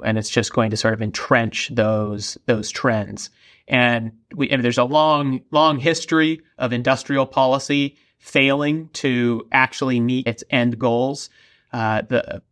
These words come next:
political actors are notoriously bad at picking what the next new technology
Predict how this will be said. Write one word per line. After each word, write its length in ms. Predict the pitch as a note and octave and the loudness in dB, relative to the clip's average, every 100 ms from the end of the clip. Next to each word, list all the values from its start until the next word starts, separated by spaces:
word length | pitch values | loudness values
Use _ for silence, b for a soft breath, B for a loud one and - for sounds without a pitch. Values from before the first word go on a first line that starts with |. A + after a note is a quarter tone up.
| _ _ _ | _ _ _
political 460 | - D3+ C#3+ D#3 C3+ | -2 2 4 4 4
actors 480 | C#3 C#3+ D#3 D3+ D3 | 4 2 2 2 4
are 160 | B2 | 2
notoriously 720 | A#2 A2+ - C3+ C3 C3 C3 | 2 -4 -4 0 0 0 -2
bad 540 | A#2+ A#2 A2+ A#2+ C#3+ D3+ B2 | -2 0 2 4 2 0 0
at 280 | A2+ A#2 b b _ | 2 0 b b _
picking 460 | D3 C#3+ C3+ B2 | -2 2 2 4
what 220 | A2+ B2 - | 2 0 0
the 80 | |
next 480 | A#2 A#2+ - - - | 0 0 -2 -10 -8
new 180 | F#3 C#3 | -2 -2
technology 920 | C3+ - - B2 B2+ C3+ B2+ C3+ C3+ | 0 -4 0 2 2 2 2 0 0